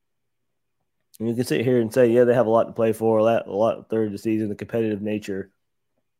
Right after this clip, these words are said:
Where's that competitive nature? From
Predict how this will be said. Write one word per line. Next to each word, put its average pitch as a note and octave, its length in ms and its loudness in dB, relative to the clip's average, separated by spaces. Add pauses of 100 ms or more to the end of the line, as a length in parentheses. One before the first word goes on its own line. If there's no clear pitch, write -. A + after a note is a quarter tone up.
(120)
Where's A#2 180 -2
that A2 120 -4
competitive F2 400 -10
nature? - 320 -20 (1900)
From G#2 300 -2